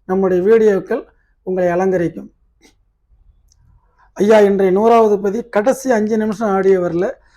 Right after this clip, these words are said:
அதில் தான் மிஸ் ஆன கேள்விகளுக்கு தான் நம்ம விடுபட்ட கேள்விக்கு பதில் போட்டுக்கிட்டு இருக்கோம். பிரேமாஸ்ரீ, வணக்கம். கடைசியாக எனக்கு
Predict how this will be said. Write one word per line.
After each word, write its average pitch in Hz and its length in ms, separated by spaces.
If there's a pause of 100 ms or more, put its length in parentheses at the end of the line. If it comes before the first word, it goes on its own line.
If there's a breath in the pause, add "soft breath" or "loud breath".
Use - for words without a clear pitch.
(160)
அதில் 202 260
தான் 233 120
மிஸ் 208 220
ஆன 220 160
கேள்விகளுக்கு 202 560
தான் 247 200
நம்ம 190 220
விடுபட்ட 196 440
கேள்விக்கு 180 500 (560)
பதில் 196 240
போட்டுக்கிட்டு 170 340
இருக்கோம். 165 240 (1120)
பிரேமாஸ்ரீ, 220 580 (180)
வணக்கம். 202 460 (880)
கடைசியாக 214 640 (680)
எனக்கு 226 520